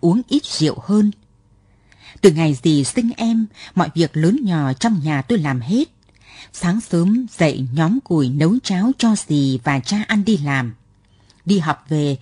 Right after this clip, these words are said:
tôi nhờ Nguyên cầm cặp sách để ra chợ mua cái ăn. Tiền ăn mỗi ngày dì đưa cho tôi mấy chục,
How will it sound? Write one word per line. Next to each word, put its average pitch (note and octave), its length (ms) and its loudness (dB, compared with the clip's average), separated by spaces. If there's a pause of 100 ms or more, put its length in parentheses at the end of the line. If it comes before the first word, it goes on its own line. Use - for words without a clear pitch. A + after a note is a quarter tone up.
(200)
tôi A#3 100 2
nhờ E3+ 180 2
Nguyên G3+ 300 2
cầm D3 320 0
cặp D3 220 -4
sách - 340 -6 (380)
để E3 180 2
ra A3+ 320 -2
chợ D3 340 0 (100)
mua G#3 260 2
cái G3+ 340 -2
ăn. G#3+ 240 2 (880)
Tiền D#3+ 160 4
ăn G3+ 260 2
mỗi F3 140 4
ngày D#3 460 2 (140)
dì D#3 220 2
đưa G3 260 0
cho - 240 -2
tôi A3 180 4
mấy G3 300 4
chục, - 280 2